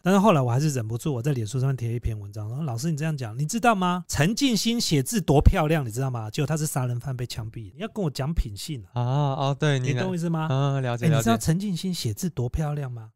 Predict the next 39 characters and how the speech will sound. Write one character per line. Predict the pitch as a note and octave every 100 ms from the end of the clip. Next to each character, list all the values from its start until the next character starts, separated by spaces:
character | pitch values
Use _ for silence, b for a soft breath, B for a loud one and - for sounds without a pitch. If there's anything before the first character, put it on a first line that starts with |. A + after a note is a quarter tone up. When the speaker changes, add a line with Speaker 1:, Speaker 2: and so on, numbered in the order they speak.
| _
Speaker 1:
他 | -
的 | D#3+
自 | D3 - E3
白 | - A#2 B2
书 | - A#2+ A#2 -
比 | B2
我 | C3
还 | G#2
漂 | G#2 A2+
亮。 | A2+ G2+ _ _ -
Speaker 2:
嗯。 | B2 A#2+ A#2 A2+ A2
Speaker 1:
他 | D#3+
写 | -
字 | B2+ F#3
超 | - - E3 E3+
漂 | D#3 E3 D#3
亮 | C#3+ A#2
的， |
监 | - F#3+
狱 | A3 F#3
里 | C#3+
面 | G3
的 |
受 | E3+ G3+ D#3
刑 | E3
人 | C#3
可 | B2+
以 | E3+
写 | C#3+
毛 | B2+ D#3
笔 | D#3
字 | A2+ E3
比 | D3+
我 | C3
漂 | D3 D3+
亮 | D3
一 | E3
堆 | - B2
啊。 | A#2